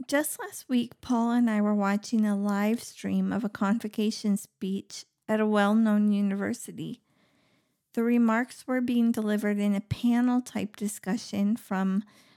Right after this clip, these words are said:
a few apologetic professors and psychologists. Suddenly, there was a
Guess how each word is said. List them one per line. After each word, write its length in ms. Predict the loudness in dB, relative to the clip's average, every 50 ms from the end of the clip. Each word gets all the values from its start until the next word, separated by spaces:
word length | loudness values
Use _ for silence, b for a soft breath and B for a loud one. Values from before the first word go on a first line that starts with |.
| b b
a 80 | -6 -6
few 260 | -4 0 2 2 2
apologetic 920 | 2 0 -2 -2 0 2 2 2 2 0 0 0 0 0 0 0 -4 -6 -6
professors 880 | -6 -6 -4 -2 -2 -2 -2 -2 -2 -2 0 0 0 -2 -4 -6 -8 -10 -6
and 180 | -2 -2 -2
psychologists. 1000 | -2 -4 -10 -10 -8 -6 -4 -4 -2 -2 -4 -6 -8 -8 -10 -14 -14 -14 -18 -20 _ _ _ _ _ _ _ _ _ _ _ _ _ _ _ _ _ _ _ _ _ _
Suddenly, 640 | -10 -8 -6 -4 -2 -2 0 2 2 4 4 6 6 4
there 160 | 4 2 2
was 180 | 0 -2 -4
a 100 | -6 -12